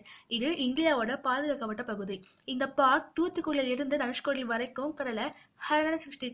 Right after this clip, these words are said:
கிலோமீட்டர்ஸ்க்கு இருக்கு. இதுல நிறைய குட்டி குட்டி தீவுகளா இருக்குங்க.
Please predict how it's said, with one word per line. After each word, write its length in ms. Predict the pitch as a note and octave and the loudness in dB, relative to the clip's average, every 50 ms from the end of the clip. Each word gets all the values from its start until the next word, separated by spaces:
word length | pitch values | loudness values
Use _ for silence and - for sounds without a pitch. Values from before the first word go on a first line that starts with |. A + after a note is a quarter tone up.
| - | -4
கிலோமீட்டர்ஸ்க்கு 580 | A#3 A#3 C4 C4+ B3+ A3+ - A3 A3 - A#3+ A3 | -4 -2 -2 -2 -4 -4 -6 -8 -6 -4 -6 -6
இருக்கு. 220 | - - G3+ G3 - - _ _ _ _ _ - C#4 | -4 -8 -8 -8 -10 -12 _ _ _ _ _ 0 4
இதுல 160 | C#4 D4+ D4+ D4+ D#4 | 6 8 8 8 8
நிறைய 300 | E4 F4+ G#4+ A4 G4+ F4 F#4 F#4 F4+ | 6 6 6 6 4 4 2 2 2
குட்டி 180 | D#4 D4+ - E4+ - | 0 2 2 0 0
குட்டி 180 | D#4 B3 D#4+ D#4+ - - | 2 0 0 -2 0 0
தீவுகளா 420 | D4+ D#4 C#4+ C#4+ B3 A#3+ C4 C4 B3 | 0 0 2 2 2 2 2 2 0
இருக்குங்க. 300 | A#3 G#3+ G#3+ G#3+ G#3 G#3 | -2 -2 -4 -4 -4 -4